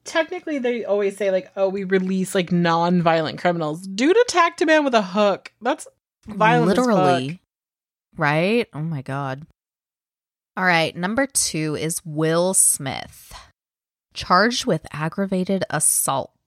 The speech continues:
Speaker 2: And it's not the one you guys are probably thinking of what happened.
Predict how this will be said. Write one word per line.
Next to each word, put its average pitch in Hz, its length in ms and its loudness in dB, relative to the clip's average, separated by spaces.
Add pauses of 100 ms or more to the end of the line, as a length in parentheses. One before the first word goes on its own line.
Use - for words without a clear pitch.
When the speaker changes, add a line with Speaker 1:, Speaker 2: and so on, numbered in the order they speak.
(1000)
Speaker 2:
And 156 160 -4
it's - 180 -6
not 156 260 0
the 180 100 0
one 156 260 -2
you 151 100 -4
guys 139 280 0
are 135 60 -6
probably 135 360 -4
thinking 135 380 -6
of 117 80 -8
what 120 160 -4
happened. - 480 -12